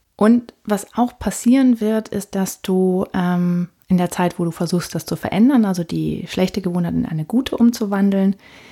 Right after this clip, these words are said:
du wirst in deine alte, schlechte Gewohnheit ab und zu zurückfallen. Das, äh, wenn du das nicht tust, dann wendest du ganz viel Willen-, Willenskraft auf und wie gesagt, das funktioniert ja nicht so richtig gut.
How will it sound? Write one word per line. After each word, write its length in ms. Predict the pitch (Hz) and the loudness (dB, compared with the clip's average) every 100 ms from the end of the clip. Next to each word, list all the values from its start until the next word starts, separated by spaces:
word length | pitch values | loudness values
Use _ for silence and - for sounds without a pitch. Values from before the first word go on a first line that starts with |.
| - - _ _ _ _ _ | -20 -20 _ _ _ _ _
du 340 | 214 220 208 | -8 0 0
wirst 380 | 202 220 240 233 | 4 4 4 2
in 60 | 208 | 2
deine 280 | 185 190 - | 4 2 2
alte, 300 | 175 180 180 | 0 0 -2
schlechte 320 | 180 170 - | -2 -4 -4
Gewohnheit 720 | 175 170 175 165 165 165 - - _ | -4 0 0 0 -4 -6 -10 -14 _
ab 180 | - 185 | -6 0
und 140 | 185 175 | 0 0
zu 220 | - 160 | -4 -8
zurückfallen. 720 | - 170 - - - - - - _ _ - - - _ _ | -8 -10 -12 -18 -14 -14 -14 -18 _ _ -20 -20 -20 _ _
Das, 400 | - 190 - - | -2 0 0 -4
äh, 400 | 202 185 180 170 170 - _ _ _ | -2 -2 -2 -4 -6 -12 _ _ _
wenn 160 | 196 190 | -2 0
du 80 | 202 | 0
das 160 | 196 | 2
nicht 220 | 220 226 | 2 2
tust, 340 | - 214 214 - | 2 0 0 -2
dann 280 | 185 185 170 _ _ | -2 -2 -6 _ _
wendest 240 | 190 196 190 | 0 2 0
du 60 | |
ganz 200 | 190 214 | 0 0
viel 140 | - 202 | 2 4
Willen-, 240 | 208 220 - - | 4 4 -2 0
Willenskraft 640 | 208 226 - 190 - - | 4 4 4 -4 -4 -2
auf 300 | 190 196 196 | 0 0 -2
und 320 | 180 175 - | -4 -4 -6
wie 140 | 190 185 | -8 -6
gesagt, 320 | 170 165 - | -4 -6 -10
das 80 | 165 | -10
funktioniert 580 | 180 170 - 170 196 - | -6 -6 -4 -4 -4 -4
ja 60 | |
nicht 240 | 202 214 - | -4 -4 -4
so 80 | |
richtig 320 | 220 220 233 226 | -6 -6 -8 -6
gut. 240 | 277 311 | -6 -6